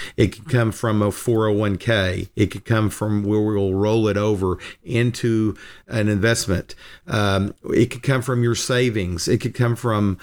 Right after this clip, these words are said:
uh, a piece of downsizing. You're gonna sell your home and reduce size and take some of that money and invest the difference. Well, that's what we're talking about. Whatever, whatever amount, I'm gonna tell you the amount you need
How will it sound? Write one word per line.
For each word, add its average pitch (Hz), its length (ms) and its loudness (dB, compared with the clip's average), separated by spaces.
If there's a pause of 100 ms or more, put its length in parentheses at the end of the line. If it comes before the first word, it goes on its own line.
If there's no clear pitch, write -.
(260)
uh, 104 380 0
a 104 60 0
piece 127 300 0
of 127 140 -2
downsizing. 101 840 2
You're 98 120 2
gonna 101 160 2
sell 120 320 0
your 107 160 0
home 110 360 2
and 95 160 2
reduce 104 360 2
size 113 260 0
and 92 100 -2
take 113 200 0
some 113 200 0
of 107 80 2
that - 80 -4
money 107 300 2
and 95 160 0 (260)
invest 92 420 2
the 107 80 -4
difference. 107 560 0 (360)
Well, 123 140 0
that's 147 420 -2
what - 120 0
we're 127 120 2
talking 113 440 0
about. 95 320 0
Whatever, 156 500 0 (260)
whatever 165 480 0
amount, 131 500 0
I'm 139 120 0
gonna 170 140 2
tell 139 220 -2
you 123 180 2
the 101 140 0
amount 110 460 0
you 123 220 2
need 110 560 0